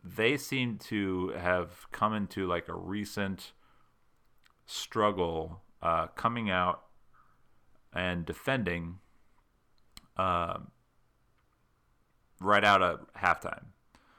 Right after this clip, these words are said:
So, Matt, I also, uh, went and looked this up because I was, I was curious to see if, if my,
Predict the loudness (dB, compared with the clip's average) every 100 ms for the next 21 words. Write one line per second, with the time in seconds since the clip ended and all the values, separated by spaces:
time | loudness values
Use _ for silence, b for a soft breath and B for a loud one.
0 | b b b b b b -8 -2 6 8
1 | 10 10 8 8 4 4 4 4 4 2
2 | -2 -4 -6 -6 -8 -8 -2 0 -2 -6
3 | -10 -6 -2 0 0 -2 -6 -6 -6 -8
4 | -2 2 4 2 -2 -8 -8 -4 -2 -2
5 | -6 -14 -12 -2 0 0 -2 -8